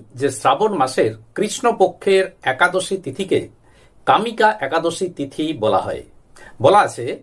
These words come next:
এই একাদশী তিথি শ্রদ্ধা ও নিষ্ঠার সাথে পালন করলে মনের সমস্ত ইচ্ছা পূর্ণ হয় এবং জ্ঞানে অজ্ঞানে করা সমস্ত পাপ থেকে মুক্তি লাভ করা যায়। যে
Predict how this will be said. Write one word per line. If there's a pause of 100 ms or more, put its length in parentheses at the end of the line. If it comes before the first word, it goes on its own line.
(180)
এই (120)
একাদশী
তিথি (160)
শ্রদ্ধা (160)
ও
নিষ্ঠার
সাথে (140)
পালন
করলে (580)
মনের (120)
সমস্ত (140)
ইচ্ছা
পূর্ণ
হয় (300)
এবং (520)
জ্ঞানে (160)
অজ্ঞানে (200)
করা (180)
সমস্ত (220)
পাপ (100)
থেকে (280)
মুক্তি
লাভ
করা
যায়। (640)
যে